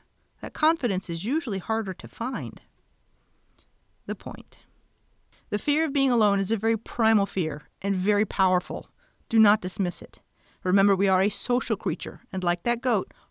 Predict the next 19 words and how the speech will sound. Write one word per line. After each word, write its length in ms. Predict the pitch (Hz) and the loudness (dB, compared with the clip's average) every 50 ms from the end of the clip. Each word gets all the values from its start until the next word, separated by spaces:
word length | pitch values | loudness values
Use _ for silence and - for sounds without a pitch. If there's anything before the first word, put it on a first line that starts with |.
| - - | -20 -2
hardwired 760 | - 226 233 254 214 196 196 180 165 156 156 160 156 - - | 2 4 4 4 4 4 4 4 4 4 2 0 -2 -6 -10
to 100 | - - 156 | -10 -10 -4
band 360 | 147 180 170 175 180 175 170 | -2 -2 0 0 0 -2 -4
together. 600 | - - 175 165 156 165 165 - - - - - _ _ _ _ _ _ _ _ - | -6 -8 -8 -4 -2 -2 -2 -2 -2 -8 -12 -18 _ _ _ _ _ _ _ _ 4
Even 260 | 226 262 247 302 285 | 4 6 6 4 0
if 120 | 285 - | 0 0
that 220 | - 269 269 240 220 | -2 -2 -2 0 2
band 320 | 220 202 196 196 202 208 | 2 2 2 2 0 0
is 160 | - 214 - - | -2 -4 -4 -4
just 240 | - 170 - - | -6 -6 -6 -4
one 220 | 175 170 180 208 220 | -4 -2 0 0 0
other 120 | 220 254 | 0 -2
person, 460 | 247 - 247 202 202 - - 151 - - _ _ _ _ _ _ _ _ _ | -2 0 -2 -2 -2 -4 -8 -10 -10 -14 _ _ _ _ _ _ _ _ _
that's 140 | 175 - | -8 -4
enough 380 | 175 175 190 196 180 165 - - | -2 0 2 2 0 0 -2 -8
to 140 | - - 170 | -6 -4 -4
allay 220 | 170 165 170 170 170 | -2 -2 -2 -2 -4
this 220 | 170 175 - - | -4 -6 -8 -8
fear. 360 | - - 185 160 165 143 - | -8 -6 -6 -6 -6 -10 -12